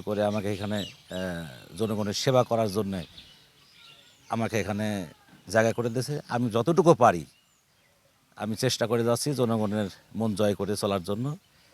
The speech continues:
আসলে শত্রু মিত্র সবারই আছে, প্রতিপক্ষ আছে। আমি নির্বাচন যখন করি আমার এলাকায় সাতজন আমার সাথে প্রতিদ্বন্দ্বিতা আসে, তো প্রতিদ্বন্দ্বিতা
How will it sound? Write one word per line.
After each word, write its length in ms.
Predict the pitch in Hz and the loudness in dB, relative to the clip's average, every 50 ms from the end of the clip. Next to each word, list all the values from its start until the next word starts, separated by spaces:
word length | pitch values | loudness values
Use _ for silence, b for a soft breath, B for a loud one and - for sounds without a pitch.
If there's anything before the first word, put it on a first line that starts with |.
| _ - - - | _ -20 -16 -12
আসলে 280 | - 95 - 131 139 160 170 165 131 - _ _ _ _ _ _ _ _ _ - - - - - _ _ - - - - - - - - - _ _ - - | -10 -6 -2 0 0 0 0 -2 -6 -8 _ _ _ _ _ _ _ _ _ -20 -20 -20 -20 -20 _ _ -20 -20 -20 -20 -20 -20 -20 -20 -20 _ _ -10 0
শত্রু 280 | - 151 143 - _ 160 | 0 0 0 2 _ 0
মিত্র 260 | 156 156 151 - - 151 139 | 2 2 0 0 -2 0 4
সবারই 280 | 147 135 123 113 104 90 | 4 6 6 6 4 2
আছে, 200 | 82 76 - - - - - - _ _ _ _ _ _ _ - | -2 -4 -6 -10 -16 -20 -20 -20 _ _ _ _ _ _ _ -8
প্রতিপক্ষ 380 | 123 101 131 113 131 123 - - 135 123 | -6 -4 2 2 2 2 2 0 0 0
আছে। 180 | 104 - 120 117 123 123 - - - | 0 0 -2 -4 -4 -4 -8 -8 -6
আমি 120 | 107 113 113 113 | -4 -2 -2 -2
নির্বাচন 340 | 107 110 110 107 92 110 104 101 | 0 0 -2 0 -2 -2 -4 -2
যখন 240 | 101 107 95 110 110 - - | -4 -4 -4 -4 -6 -6 -6
করি 180 | 101 95 95 98 107 - b b b b b b b - | -6 -6 -6 -8 -10 -14 b b b b b b b -6
আমার 140 | 98 104 107 104 | -4 -2 -2 -2
এলাকায় 260 | 98 98 92 101 98 92 - | -2 -2 -2 -2 -4 -2 0
সাতজন 360 | - 113 92 87 101 113 101 98 87 - _ | 0 0 0 0 0 0 -2 -2 -6 -10 _
আমার 160 | - 95 98 - | -8 -6 -6 -6
সাথে 140 | - 87 92 98 | -6 -8 -6 -4
প্রতিদ্বন্দ্বিতা 460 | 101 90 92 82 92 87 85 87 87 | -4 -4 -4 -4 -4 -4 -2 -2 -2
আসে, 200 | 80 - - - - - - - - - _ _ _ _ - - - - _ _ _ | -2 -2 -6 -10 -12 -14 -18 -20 -20 -20 _ _ _ _ -20 -20 -20 -20 _ _ _
তো 60 | - 117 | -10 -6
প্রতিদ্বন্দ্বিতা 420 | 107 127 120 135 123 123 123 120 | -4 -2 -2 -2 -2 -2 2 4